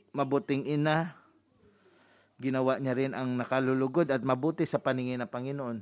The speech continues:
Ngunit parehas ng kanyang amang si Uzziah, hindi pa rin nasira ang mga, ah, altar sa matataas na lugar. Ngunit si Jotham,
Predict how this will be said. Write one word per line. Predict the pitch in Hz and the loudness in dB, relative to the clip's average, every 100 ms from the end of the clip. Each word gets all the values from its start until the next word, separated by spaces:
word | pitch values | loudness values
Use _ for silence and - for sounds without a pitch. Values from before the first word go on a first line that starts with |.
| - _ _ _ - 147 | -12 _ _ _ -14 -2
Ngunit | 156 160 - | 0 2 4
parehas | 147 156 147 147 | 4 4 2 0
ng | 143 | -6
kanyang | 135 139 135 127 | -2 -2 -2 -4
amang | - 135 139 143 | -4 0 0 0
si | 147 | -2
Uzziah, | 131 - 196 214 202 190 - - - | -4 2 4 6 6 4 0 -20 -12
hindi | 151 147 | -2 0
pa | 151 147 | 4 4
rin | 147 139 | 4 0
nasira | 139 214 220 208 190 | -2 2 4 6 6
ang | 156 151 | 2 -2
mga, | 143 135 131 120 - _ _ _ - _ _ _ _ _ - | -2 -2 0 -2 -4 _ _ _ -20 _ _ _ _ _ -14
ah, | 131 127 117 - _ - | -10 -8 -10 -16 _ -4
altar | 135 139 - 190 208 190 139 127 | 0 0 6 8 10 8 4 -2
sa | - 139 | 0 2
matataas | 131 139 - 123 - 135 | 2 0 -2 -4 -4 -6
na | |
lugar. | 120 120 113 165 131 80 - _ _ _ _ _ _ _ _ _ _ 330 415 427 _ - - _ _ 208 202 _ 240 _ _ _ - _ - - - | -4 -4 0 2 0 -4 -20 _ _ _ _ _ _ _ _ _ _ _ -20 _ _ -20 -20 _ _ -20 -20 _ _ _ _ _ -20 _ -20 -20 -6
Ngunit | 139 139 139 | 2 4 4
si | - 143 | 4 2
Jotham, | 127 180 196 202 185 202 | 6 4 6 6 4 2